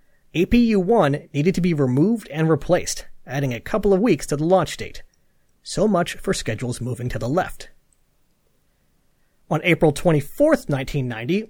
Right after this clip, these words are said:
the crew was back in Florida and back in Discovery, and it was time to try again. This time the A P Us behaved themselves, and the countdown proceeded smoothly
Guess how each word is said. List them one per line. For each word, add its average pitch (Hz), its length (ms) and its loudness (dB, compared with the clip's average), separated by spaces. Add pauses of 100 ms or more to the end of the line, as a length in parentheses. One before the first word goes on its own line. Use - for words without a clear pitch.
the 214 160 4
crew 277 260 0
was 277 180 0
back 165 340 0
in 208 80 2
Florida 139 640 2
and 156 240 2
back 143 240 2
in 180 100 4
Discovery, 147 600 2 (100)
and 139 100 -4
it 185 40 0
was 202 120 0
time 143 300 -6
to 175 80 0
try 113 240 -6
again. 131 380 -4 (1000)
This 240 140 2
time 247 300 4
the 202 140 6
A 226 120 4
P 240 120 2 (200)
Us 240 140 0
behaved 196 420 2
themselves, 120 560 -6 (260)
and 143 140 -2
the - 40 -2
countdown 240 420 0
proceeded 196 400 0
smoothly 202 640 4